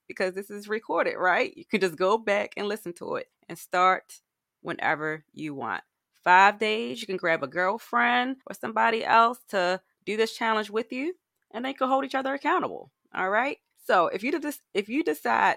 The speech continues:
to do this challenge, I want you to email me or send me a D M on social media and let me know how the challenge went for you. You can even let me know, "Latoya, today I'm starting that Mom Self-Care Challenge, Moms Falling in Love with Self-Care Challenge.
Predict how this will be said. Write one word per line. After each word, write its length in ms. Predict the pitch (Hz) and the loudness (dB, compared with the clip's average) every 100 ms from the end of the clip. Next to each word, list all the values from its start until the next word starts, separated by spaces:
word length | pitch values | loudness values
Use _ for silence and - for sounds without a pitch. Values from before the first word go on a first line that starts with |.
| - | -2
to 80 | 165 | -8
do 160 | 196 | -6
this 140 | 185 - | -6 -8
challenge, 560 | - 160 143 131 - _ | -6 -4 -4 -8 -16 _
I 60 | - | 0
want 280 | 220 202 - | 2 2 -2
you 180 | - 185 - | -8 -14 -12
to 120 | - - - | -16 -16 -12
email 520 | 226 269 262 262 254 | -6 -4 0 2 2
me 500 | 254 247 247 247 247 | 0 -4 -4 -4 -2
or 260 | 180 165 165 | 0 0 0
send 280 | - 226 233 | -4 -6 -2
me 80 | |
a 80 | 220 | -2
D 340 | 208 220 220 - | -2 -8 -10 -8
M 440 | - 208 208 208 | -2 0 0 -2
on 100 | 190 | -6
social 300 | 196 180 156 | -8 -8 -6
media 560 | 180 196 196 190 185 196 | -2 -2 0 2 0 -2
and 140 | - 220 | 0 0
let 140 | 285 | 0
me 80 | 285 | 0
know 160 | 277 262 | 2 2
how 180 | 240 | 2
the 160 | 233 214 | 0 -2
challenge 440 | - 214 202 185 | -2 -2 0 -2
went 160 | 185 - | -6 -8
for 200 | - 139 | -6 -6
you. 240 | - - - | -8 -16 -12
You 80 | - | -4
can 160 | 247 | -2
even 120 | 240 | 2
let 140 | 226 214 | 4 4
me 140 | 220 | 2
know, 420 | 208 202 202 190 185 | 2 4 4 2 -4
"Latoya, 540 | 185 240 214 143 139 _ | -2 0 0 -2 -6 _
today 520 | - 143 185 214 233 - | -12 -6 -2 -2 -4 0
I'm 260 | 175 185 185 | 0 0 -4
starting 520 | - 196 226 226 208 | -4 -2 -2 -4 0
that 240 | 226 220 - _ | 2 2 -2 _
Mom 340 | 190 214 226 233 | 0 4 4 0
Self-Care 760 | - 233 226 - 233 226 220 - | -4 -2 -2 -4 -8 -6 -8 -8
Challenge, 520 | 247 240 220 190 - | -4 -2 -2 -4 -2
Moms 280 | 202 208 - | 2 2 0
Falling 280 | 208 208 | -4 -2
in 100 | 202 | -4
Love 200 | 202 202 | -2 -4
with 100 | 196 | -4
Self-Care 400 | - 202 - 208 | -6 -6 -4 -6
Challenge. 580 | 202 247 269 240 226 - | -2 2 2 2 0 -6